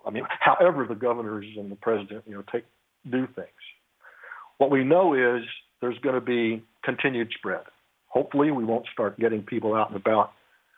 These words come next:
prior to the amount of spread, you know, what they call it flattening the curve, tapering off, et cetera. A certain amount of that is because of herd immunity.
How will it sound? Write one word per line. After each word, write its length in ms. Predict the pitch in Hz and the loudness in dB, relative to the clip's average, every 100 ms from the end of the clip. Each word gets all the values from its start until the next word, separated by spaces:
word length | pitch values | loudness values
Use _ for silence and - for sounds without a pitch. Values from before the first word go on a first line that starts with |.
| - _ _ _ | -20 _ _ _
prior 520 | - 110 113 110 107 - | 4 8 8 6 4 0
to 640 | 120 110 110 107 104 101 101 _ - | 4 8 8 8 6 2 -2 _ 0
the 140 | 117 | 2
amount 280 | 107 113 110 | 6 6 4
of 60 | 98 - | 2 -4
spread, 400 | - 110 110 104 - _ _ _ _ _ _ | 0 2 4 0 -6 _ _ _ _ _ _
you 80 | 185 | -2
know, 220 | 113 107 - _ - | 0 -2 -4 _ -20
what 100 | 117 | -10
they 100 | 107 | -4
call 240 | 120 107 | 0 0
it 60 | 101 - | 0 0
flattening 360 | 123 117 113 98 | 4 4 4 0
the 80 | 90 | 2
curve, 440 | - 170 147 143 - - _ _ - | 6 6 6 2 -4 -16 _ _ 0
tapering 420 | 127 117 98 107 | 0 0 -4 2
off, 320 | 127 127 120 113 | 6 6 4 -6
et 60 | - - | -4 2
cetera. 380 | 131 123 127 - _ _ - | 4 4 -2 -4 _ _ -10
A 40 | - | 2
certain 200 | 254 240 | 2 4
amount 260 | 131 113 107 | 6 6 6
of 60 | |
that 280 | 101 113 - | 6 4 2
is 120 | 110 110 | -2 -2
because 460 | 120 - 98 95 131 - - _ | -4 -4 2 4 2 0 -16 _
of 120 | 135 | 0
herd 220 | - 107 117 | 2 2 4
immunity. 460 | 156 226 104 - | 4 4 2 -2